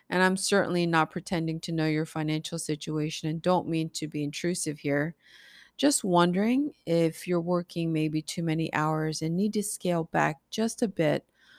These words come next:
or drop that quote unquote vacation money or four oh three B, four oh one K fund for a few months to prioritize your own care for a change. You are ultimately who matters the most to me,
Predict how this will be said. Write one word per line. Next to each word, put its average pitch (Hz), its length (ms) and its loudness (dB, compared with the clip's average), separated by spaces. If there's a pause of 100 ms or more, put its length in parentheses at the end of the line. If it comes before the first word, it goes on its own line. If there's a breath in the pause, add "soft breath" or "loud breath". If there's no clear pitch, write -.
(300 soft breath)
or 202 140 4
drop 208 400 4
that 165 340 4 (160)
quote 190 240 2
unquote 180 400 2
vacation 175 600 0
money 165 380 2
or 147 280 0
four 165 300 4
oh 170 100 6
three 170 320 2
B, 160 240 4
four 165 300 2
oh 160 60 4
one 156 220 0
K 160 240 0
fund 165 480 -2 (580 soft breath)
for 170 200 2
a 165 40 4
few 233 240 2
months 160 540 0
to 185 100 -6
prioritize 160 880 -2
your 160 120 -6 (140)
own 185 240 0
care 143 400 -6 (260)
for 147 160 0
a 139 60 -2
change. - 520 -10 (1400 loud breath)
You 202 120 4
are 196 120 6
ultimately 170 680 4
who 165 160 -4
matters 156 640 -2
the 156 80 -2
most 151 320 0
to - 100 -6
me, 147 400 0